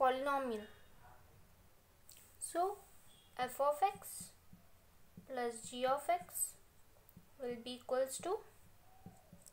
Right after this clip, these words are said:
अब ये देखो कैसे लिखेंगे, अभी कांस्टेंट प्लस कांस्टेंट टर्म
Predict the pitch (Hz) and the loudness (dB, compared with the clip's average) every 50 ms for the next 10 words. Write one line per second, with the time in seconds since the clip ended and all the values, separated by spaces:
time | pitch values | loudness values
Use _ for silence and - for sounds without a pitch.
0 | - - - - - - - 302 262 254 294 320 320 320 302 302 - 320 320 277 | -20 -20 -20 -20 -20 -12 -8 -6 -4 -2 0 2 4 2 2 2 2 0 4 4
1 | 233 226 233 - 254 247 247 247 247 233 226 226 220 220 214 - - - - - | 4 4 4 0 -2 -4 -4 -2 -2 -2 -2 -2 -4 -4 -6 -14 -20 -20 -20 -20
2 | - - - - - - - - - - - - - - - - - - - - | -20 -20 -20 -20 -20 -20 -20 -20 -20 -20 -20 -20 -20 -20 -20 -20 -20 -20 -20 -20
3 | - - - - - - - - - - - - - - - - - - - - | -20 -20 -20 -20 -20 -20 -20 -20 -20 -20 -20 -20 -20 -20 -20 -20 -20 -20 -20 -20
4 | - - - - - - - - - - - - - - - - - - - - | -20 -20 -20 -20 -20 -20 -20 -20 -20 -20 -20 -20 -20 -20 -20 -20 -20 -20 -20 -20
5 | - - - - - - - - - - - - 269 247 240 320 349 370 - - | -20 -20 -20 -20 -20 -20 -20 -20 -20 -14 -4 -4 -4 -2 0 0 0 0 0 4
6 | - 262 262 262 262 - - 359 403 440 440 - 554 269 269 277 - - - 277 | 4 4 4 4 2 0 0 2 0 0 0 0 2 2 2 2 0 -2 2 4
7 | 269 269 269 262 - - - 240 226 226 226 226 233 226 220 220 | 4 4 2 -2 -6 -6 -4 -6 -6 -6 -4 -4 -4 -4 -4 -8